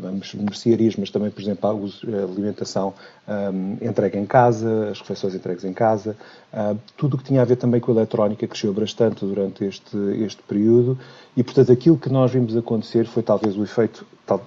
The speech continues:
mais relevante durante este período, foi não só o aumento das compras online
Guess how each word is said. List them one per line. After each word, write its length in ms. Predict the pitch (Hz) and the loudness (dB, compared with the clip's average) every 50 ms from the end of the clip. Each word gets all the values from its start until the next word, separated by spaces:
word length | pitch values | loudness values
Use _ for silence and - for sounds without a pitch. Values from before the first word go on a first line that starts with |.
| - - | -10 -8
mais 360 | - 110 110 107 110 107 92 | -4 -2 0 0 0 0 -2
relevante 760 | 101 98 104 110 110 107 95 95 107 113 113 107 101 - - - _ - - - - _ _ | -2 -2 0 0 0 0 0 0 0 0 0 0 -2 -6 -12 -20 _ -20 -20 -20 -20 _ _
durante 240 | - 107 107 95 120 | -2 -2 2 2 0
este 160 | 107 - - | 0 2 0
período, 480 | - 110 113 113 117 120 117 120 123 - - - - - - - - | 2 4 6 6 6 6 6 2 -2 -8 -10 -16 -18 -18 -20 -16 2
foi 200 | - 127 120 120 | 6 8 8 8
não 240 | 120 131 131 127 | 8 8 6 4
só 420 | 123 - - - 147 135 127 120 110 | 4 0 -2 2 4 6 6 6 4
o 160 | 107 101 101 | 4 2 4
aumento 440 | 107 107 104 107 107 104 92 - 101 | 4 4 4 2 0 -2 -2 -4 -4
das 160 | 107 104 - | -6 -6 -4
compras 340 | - 110 101 - 110 104 110 | -6 -6 -6 -4 -4 -4 -2
online 400 | 107 104 107 104 104 101 98 | -2 -2 0 -2 -2 -2 -4